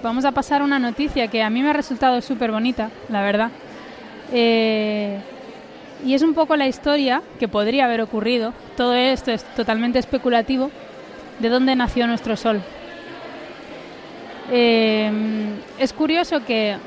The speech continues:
o sea, nuestro Sol es una estrella que se encuentra en el, en, digamos, en el disco, en, en medio del disco de la galaxia.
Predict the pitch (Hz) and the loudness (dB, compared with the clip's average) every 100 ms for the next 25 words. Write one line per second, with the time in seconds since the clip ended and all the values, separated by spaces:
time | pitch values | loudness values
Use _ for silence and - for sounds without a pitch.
0 | - - - - - - 214 202 208 208 | -16 -18 -18 -18 -14 -6 -2 -2 -2 -4
1 | 220 220 - 233 247 285 302 285 294 277 | -2 -2 -2 -4 0 2 4 2 2 2
2 | - - 277 277 254 233 240 240 262 262 | 0 2 2 2 0 0 0 0 2 2
3 | 233 220 208 196 214 214 220 240 254 247 | 2 2 0 -4 -4 -2 0 2 2 2
4 | 226 247 - - 254 254 240 - 220 208 | 2 0 -2 0 2 2 -2 -6 -4 -4
5 | 220 226 208 220 262 247 277 311 233 214 | -6 -4 2 4 4 4 2 -2 -4 0
6 | 214 240 - 240 220 202 247 262 220 190 | 0 0 2 2 2 2 0 -2 -6 -8